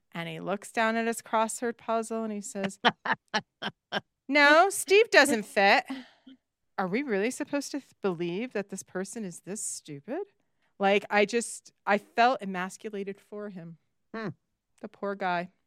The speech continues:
Speaker 1: I just think that, and there's a series. There's
Speaker 2: Mm-hmm.
Speaker 1: more than just the one commercial.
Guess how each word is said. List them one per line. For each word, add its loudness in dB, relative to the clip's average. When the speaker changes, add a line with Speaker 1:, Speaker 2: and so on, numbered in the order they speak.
Speaker 1:
I 2
just -4
think -6
that, 0
and -2
there's 4
a -4
series. 0
There's -2
Speaker 2:
Mm-hmm. 0
Speaker 1:
more 0
than -4
just -4
the 0
one 2
commercial. -4